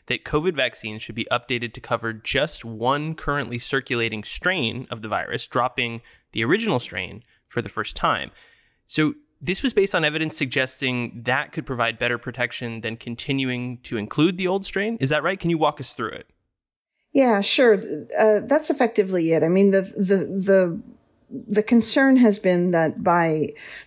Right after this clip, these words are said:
Speaker 2: boosting, uh, the Wuhan strain, the original strain of the virus, that you're effectively, um, driving up protection against something that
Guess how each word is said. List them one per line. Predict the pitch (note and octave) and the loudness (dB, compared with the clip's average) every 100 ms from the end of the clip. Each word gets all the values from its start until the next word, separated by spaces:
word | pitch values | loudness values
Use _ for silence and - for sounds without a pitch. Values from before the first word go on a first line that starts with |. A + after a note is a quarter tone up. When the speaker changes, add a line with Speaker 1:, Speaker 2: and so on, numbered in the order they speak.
| - | -2
Speaker 2:
boosting, | E3+ A3 G#3+ - F#3+ F3 E3+ D3 - _ _ _ - | 4 4 4 0 2 2 0 -2 -6 _ _ _ -20
uh, | G1+ G1+ G1+ - - - | -16 -14 -14 -14 -8 -2
the | F#3 F3+ | 2 2
Wuhan | F#3+ G#3+ G#3+ F#3 D#3+ E3 | 6 6 6 2 0 -2
strain, | - C#3 D#3+ F#3 | -2 -2 0 0
the | E3+ | -2
original | E3 F#3 F#3 F3 | -2 -4 -4 -4
strain | - E3+ E3+ | -4 -4 -4
of | |
the | E3 | -2
virus, | D#3+ D#3+ E3+ F3 - - - - - - | 0 2 0 -2 -4 -8 -16 -16 -6 0
that | G3+ | 2
you're | G3 G3+ F#3+ F#3 - | 4 4 4 0 0
effectively, | G3 G#3+ A3 G3+ F#3+ F3+ E3+ - - | 0 0 2 0 2 4 4 2 2
um, | F3 F3 E3+ D#3 A#2+ A#2+ _ _ _ _ _ _ - - - _ _ | 2 2 -2 -4 -6 -8 _ _ _ _ _ _ -16 -16 -16 _ _
driving | G#3+ G3 F#3+ F#3+ F3 | -2 2 4 4 2
up | E3 | 0
protection | F#3 - F3+ - F3 | -2 -2 -2 0 2
against | F3 E3+ - | 2 0 2
something | G#3 G3+ F#3 | 2 2 2
that | E3 | 2